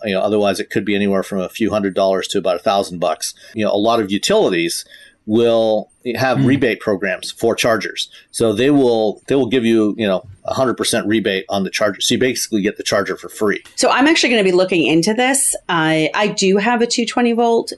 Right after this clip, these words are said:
Speaker 3: because my solar system runs off of it and it's in the garage. I'm hoping that they don't have to, that they can basically fit it on the same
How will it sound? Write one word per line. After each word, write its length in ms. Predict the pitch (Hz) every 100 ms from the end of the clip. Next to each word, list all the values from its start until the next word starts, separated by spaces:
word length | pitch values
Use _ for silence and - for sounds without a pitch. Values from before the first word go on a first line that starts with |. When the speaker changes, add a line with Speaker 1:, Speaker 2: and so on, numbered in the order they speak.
| -
Speaker 3:
because 340 | 170 175 170
my 180 | 160 156
solar 340 | - 165 185
system 340 | 185 196 - 196
runs 260 | 190 190
off 220 | 190 185
of 80 | 190
it 60 | 196
and 100 | 151
it's 100 | 147
in 120 | 151
the 80 | 147
garage. 540 | 143 139 143 180 - - - - -
I'm 160 | - 180
hoping 320 | 180 180 170
that 100 | 165
they 120 | 156 151
don't 140 | 156
have 180 | 156 -
to, 440 | 165 147 147 139 - _ _
that 100 | 180
they 120 | 202
can 120 | 190 185
basically 340 | 175 - 151
fit 180 | - 151
it 100 | -
on 120 | 151
the 100 | 147
same 500 | - 151 143 147 185